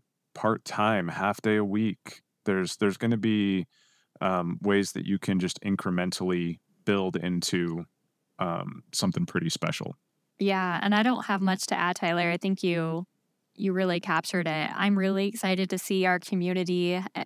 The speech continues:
Speaker 2: independent pharmacies grow and see how they can, um, hopefully evolve over time as, as we're learning. You know, I think a lot of independent pharmacies are looking for that next step and,
Speaker 1: Sure.
Speaker 2: and seeing how they can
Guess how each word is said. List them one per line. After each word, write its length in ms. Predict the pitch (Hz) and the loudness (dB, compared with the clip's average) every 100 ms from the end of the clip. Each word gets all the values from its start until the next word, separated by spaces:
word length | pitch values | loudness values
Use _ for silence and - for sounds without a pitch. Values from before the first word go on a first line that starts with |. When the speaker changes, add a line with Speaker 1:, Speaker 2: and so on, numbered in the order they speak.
| - | -4
Speaker 2:
independent 520 | 202 190 - 190 175 | 0 0 2 0 0
pharmacies 540 | - 175 170 - 180 - | 0 0 0 -2 -4 -4
grow 360 | 175 160 175 | -2 0 2
and 260 | 196 175 180 - _ _ | 2 0 -4 -10 _ _
see 200 | - 233 | -2 0
how 180 | 226 185 | 2 2
they 140 | 180 180 | 2 0
can, 420 | - 175 170 - | 0 0 0 -2
um, 420 | 175 - - - - - | -2 -2 -6 -12 -14 -4
hopefully 360 | 233 - 214 | -2 2 2
evolve 340 | 190 185 180 202 | 2 2 2 2
over 220 | 214 196 | 0 0
time 340 | - 180 214 | 0 2 4
as, 220 | 320 226 - - | 2 0 -4 0
as 220 | 202 202 | 0 2
we're 200 | 190 185 | 0 2
learning. 480 | 180 180 190 214 220 | 0 0 2 4 4
You 100 | 190 | 4
know, 140 | 185 | 4
I 100 | 185 | 2
think 220 | 185 180 | 2 0
a 60 | 185 | 2
lot 220 | 180 175 | 2 2
of 160 | 180 196 _ _ _ _ _ - | 0 -4 _ _ _ _ _ 2
independent 480 | 214 202 214 196 196 | 4 6 4 2 2
pharmacies 440 | 180 190 - 185 | 2 2 0 0
are 100 | 180 | 0
looking 340 | 170 - 202 | -2 0 0
for 120 | 214 180 | 0 0
that 200 | 165 185 | 0 0
next 240 | 175 - | -2 -2
step 240 | - 190 196 | 0 0 0
and, 300 | 175 175 - | -2 -2 -6
Speaker 1:
Sure. 140 | 180 202 | 0 0
Speaker 2:
and 240 | 185 175 - | 0 -2 -2
seeing 280 | - 320 | 2 4
how 200 | 262 214 | 6 4
they 120 | 190 185 | 4 0
can 420 | 196 180 170 | 0 0 -2